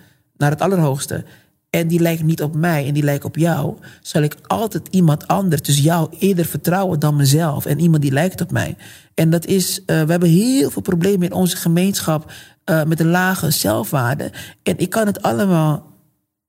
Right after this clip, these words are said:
gewoon terug herleiden naar, naar die dingen in onze samenleving. Dus mijn taak is ook zeker,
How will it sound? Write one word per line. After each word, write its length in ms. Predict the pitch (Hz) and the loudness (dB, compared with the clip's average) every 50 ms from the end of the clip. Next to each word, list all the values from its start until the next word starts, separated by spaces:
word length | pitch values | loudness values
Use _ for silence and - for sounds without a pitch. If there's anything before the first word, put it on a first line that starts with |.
| _ _ _ | _ _ _
gewoon 260 | - - 196 180 170 165 | -2 0 2 2 2 0
terug 260 | - 214 226 262 240 | -2 -2 -2 0 -2
herleiden 680 | 208 185 165 165 165 175 185 214 233 220 180 165 156 | 0 2 2 2 4 4 2 2 0 0 0 2 2
naar, 180 | 160 165 165 170 165 - - _ | 4 4 2 0 -2 -10 -20 _
naar 280 | - 185 180 170 156 151 - - | -2 0 0 0 0 -2 -8 -2
die 320 | - 180 143 175 247 208 156 | 2 2 2 4 2 0 2
dingen 320 | 135 208 262 254 196 139 | 2 2 2 2 0 0
in 120 | - 165 170 | 2 2 2
onze 140 | 165 156 | 2 2
samenleving. 800 | 156 - 208 214 214 208 185 165 143 131 123 123 - - 117 113 - - - - - - - | 2 0 0 0 0 0 2 2 2 2 0 -2 -2 -4 -8 -10 -12 -16 -20 -20 -20 -20 -4
Dus 240 | _ 165 170 165 - - | _ 0 0 0 0 0
mijn 440 | 151 156 151 170 190 226 240 226 - | 0 2 4 2 2 0 -4 -4 -2
taak 320 | 214 208 226 233 220 - | -2 -2 -2 -2 -4 -6
is 100 | 160 160 | -6 -6
ook 140 | 151 156 - | -4 -4 -2
zeker, 300 | - 156 156 151 156 | 0 0 0 0 -2